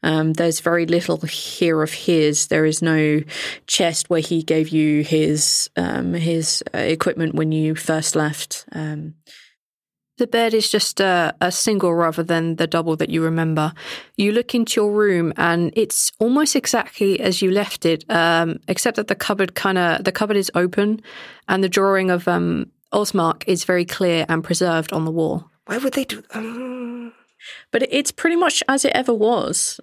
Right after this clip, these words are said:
Speaker 1: Um, it's probably a lot less dusty because a lot of footfalls go through here and it's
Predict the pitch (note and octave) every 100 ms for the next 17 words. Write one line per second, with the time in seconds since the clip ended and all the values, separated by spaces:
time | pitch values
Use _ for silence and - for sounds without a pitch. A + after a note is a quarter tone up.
0 | - F3+ F3 E3+ E3+ E3+ E3+ E3+ - -
1 | F#3+ - - B3 B3 A3+ F#3+ G3 - G3+
2 | - - F3+ - A3 G#3+ G#3 F#3 E3+ D#3+
3 | E3+ D#3+ D#3 - - F#3 F#3 - F3+ -
4 | - F3+ F3 - E3+ E3+ - E3 E3+ E3
5 | D#3+ D#3+ - -